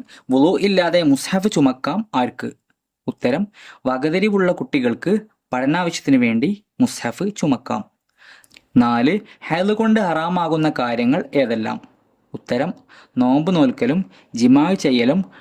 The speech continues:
മുട്ടുപൊക്കലിൻ്റെ ഇടയിൽ സ്പർശിക്കലും. അഞ്ച്, ഇസ്തിഹാലത്തുള്ളവൾ വുളുഇന് മുമ്പ് എന്തെല്ലാം ചെയ്യണം? ഉത്തരം, നിസ്കാര സമയമായ ശേഷം രക്തം കഴുകിക്കളഞ്ഞ്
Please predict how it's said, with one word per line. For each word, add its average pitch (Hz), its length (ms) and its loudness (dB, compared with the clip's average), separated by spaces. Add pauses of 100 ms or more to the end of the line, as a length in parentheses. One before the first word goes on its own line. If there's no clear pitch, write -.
(160)
മുട്ടുപൊക്കലിൻ്റെ 135 720 2
ഇടയിൽ 127 360 0 (120)
സ്പർശിക്കലും. 110 760 -6 (960)
അഞ്ച്, 117 380 2 (440)
ഇസ്തിഹാലത്തുള്ളവൾ 185 1200 -2 (160)
വുളുഇന് 160 580 2
മുമ്പ് 151 480 0
എന്തെല്ലാം 131 580 2
ചെയ്യണം? 120 420 -2 (800)
ഉത്തരം, 143 420 -4 (480)
നിസ്കാര 160 400 -2
സമയമായ 147 520 2
ശേഷം 131 500 -2 (120)
രക്തം 151 460 -2
കഴുകിക്കളഞ്ഞ് 135 800 -4